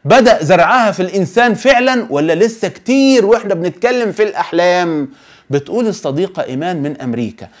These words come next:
إنهم بدأوا زراعتها فعلًا من سنتين في أمريكا، وحصلت مظاهرات واعتراضات لما عرفوا نوايا بيل جيتس الخبيثة،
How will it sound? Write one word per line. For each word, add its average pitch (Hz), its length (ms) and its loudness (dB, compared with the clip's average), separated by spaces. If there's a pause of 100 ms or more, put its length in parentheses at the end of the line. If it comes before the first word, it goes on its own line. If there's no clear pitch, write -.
(200)
إنهم 170 460 0
بدأوا 156 360 2
زراعتها 143 640 -2
فعلًا 160 400 0
من 135 180 -4
سنتين 139 480 -2
في 185 220 -6
أمريكا، 180 380 -6 (280)
وحصلت 175 680 0
مظاهرات 185 640 2
واعتراضات 175 800 2
لما 175 220 -2
عرفوا 180 360 -2
نوايا 180 440 2
بيل 151 380 -2
جيتس 196 340 -4
الخبيثة، 156 680 -2